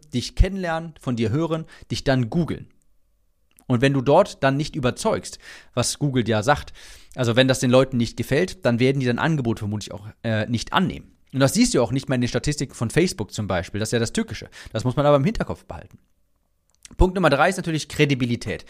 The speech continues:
Hast du vielleicht ein wunderbares Testimonial, ein Bild, wo du mit jemandem für die Nische bedeut-, für eine bedeutsame Person, äh, für diese Nische mit einer bedeutsamen Person zum Beispiel ein Foto hast oder sowas,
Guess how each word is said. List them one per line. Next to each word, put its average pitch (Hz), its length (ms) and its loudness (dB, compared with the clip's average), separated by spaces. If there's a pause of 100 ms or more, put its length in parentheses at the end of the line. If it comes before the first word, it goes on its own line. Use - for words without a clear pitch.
(240)
Hast 156 180 -2
du 160 40 -6
vielleicht 139 300 0
ein 135 180 -4 (280)
wunderbares 165 440 2
Testimonial, 117 760 -4
ein 147 220 2
Bild, 160 260 4
wo 156 120 0
du 156 80 0
mit 143 200 -2
jemandem 143 380 -2
für 139 160 -2
die 135 120 -2
Nische 143 580 0
bedeut-, 131 540 2
für 127 140 -4
eine 123 120 -2
bedeutsame 135 460 2
Person, 131 560 -2 (400)
äh, 113 100 -4
für 135 100 -2
diese 196 220 2
Nische 165 400 4
mit 151 140 4
einer 139 160 4
bedeutsamen 139 540 4
Person 135 300 -2
zum 123 100 -10
Beispiel 117 240 -2
ein 110 140 -6
Foto 156 320 -4
hast 135 200 0
oder 120 160 0
sowas, 113 300 0